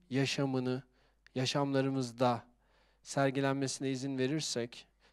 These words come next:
tanrısal yaşamı burada deneyimleyebiliriz.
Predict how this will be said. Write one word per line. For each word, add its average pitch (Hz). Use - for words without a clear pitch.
tanrısal 139
yaşamı 131
burada 127
deneyimleyebiliriz. 117